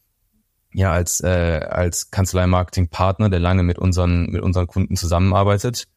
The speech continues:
Und, ähm,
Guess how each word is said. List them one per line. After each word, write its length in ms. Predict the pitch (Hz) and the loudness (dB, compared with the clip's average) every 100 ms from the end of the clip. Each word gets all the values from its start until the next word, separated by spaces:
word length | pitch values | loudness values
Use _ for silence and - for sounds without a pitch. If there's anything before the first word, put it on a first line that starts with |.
| _ _ _ _ _ | _ _ _ _ _
Und, 680 | 95 95 92 90 90 - - | 0 2 4 2 2 -2 -2
ähm, 1040 | 90 90 87 87 87 85 82 - - - | 0 2 2 0 0 0 -2 -4 -8 -8